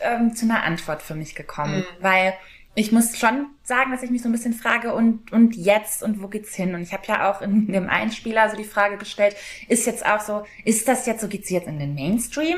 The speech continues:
Speaker 1: so und da so viele darüber berichten und ist, ist der Mainstream jetzt so super offen gegenüber queerem Pop? Ist das wirklich so? Und zu hundert Prozent, hm, das,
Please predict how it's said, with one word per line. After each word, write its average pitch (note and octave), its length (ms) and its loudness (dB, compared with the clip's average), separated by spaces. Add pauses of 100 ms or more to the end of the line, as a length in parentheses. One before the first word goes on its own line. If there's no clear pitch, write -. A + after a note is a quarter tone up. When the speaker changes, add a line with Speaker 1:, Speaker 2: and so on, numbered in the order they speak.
(120)
Speaker 1:
so E4+ 280 4
und G#3 240 4
da F#3+ 140 6
so F#3+ 80 -6
viele G3 260 -6
darüber G3 320 4
berichten G3+ 480 0
und F3+ 140 2
ist, - 200 -2
ist - 200 0
der F3+ 80 6
Mainstream F3 400 0
jetzt F3 100 -4
so F3 80 2
super A3+ 480 4
offen G3+ 280 2
gegenüber F#3+ 360 -2
queerem G#3 380 -2
Pop? B3 240 -6
Ist A#3 240 -2
das D4+ 180 -2
wirklich C#4+ 380 -2
so? D4+ 180 4 (480)
Und - 100 -2
zu - 80 2
hundert C#4 440 6
Prozent, C4+ 480 4 (540)
hm, A#3+ 320 10 (200)
das, G#3+ 220 -6